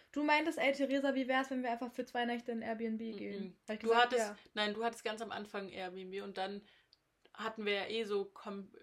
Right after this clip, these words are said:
Speaker 2: irgendwas mussten wir finden zwischen dem und Stockholm.
Speaker 1: Stimmt.
Speaker 2: Und irgendwann hab ich dann gesagt, „Ja, okay, wir“, also du hattest schon wieder abgespr-, ähm, abgedingst.
Speaker 1: Ja.
Speaker 2: Und wir, wir, ich war an einer neuen Idee suchen.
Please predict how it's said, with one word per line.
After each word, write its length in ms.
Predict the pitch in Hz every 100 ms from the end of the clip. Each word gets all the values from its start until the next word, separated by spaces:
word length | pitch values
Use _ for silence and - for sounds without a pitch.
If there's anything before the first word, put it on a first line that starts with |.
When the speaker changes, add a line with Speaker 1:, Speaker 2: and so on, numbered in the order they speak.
| - -
Speaker 2:
irgendwas 300 | - 208 208
mussten 300 | 220 214 214
wir 80 | 202
finden 340 | 233 220 208
zwischen 480 | - 214 214 208 190
dem 320 | 196 208 214
und 160 | - 196
Stockholm. 560 | - 185 - 190 202 226
Speaker 1:
Stimmt. 800 | - - 269 262 233 214 - - -
Speaker 2:
Und 200 | 208 -
irgendwann 420 | 220 220 220 214
hab 160 | 214
ich 140 | 214 208
dann 160 | 208
gesagt, 280 | 202 202 196
„Ja, 200 | 196 190
okay, 280 | 190 - 202
wir“, 160 | 185 -
also 220 | 202 196
du 160 | 233 254
hattest 240 | 247 -
schon 160 | 214 208
wieder 200 | 208 190
abgespr-, 520 | 208 - 233 - -
ähm, 260 | 226 226 220
abgedingst. 720 | 226 - 233 247 262 269 - -
Speaker 1:
Ja. 240 | 262 262 240
Speaker 2:
Und 60 |
wir, 80 | 220
wir, 140 | 214 214
ich 100 | 220
war 100 | 214
an 140 | 208
einer 100 | 202 196
neuen 240 | 196 190
Idee 300 | 190 - 214
suchen. 480 | 214 240 226 247 262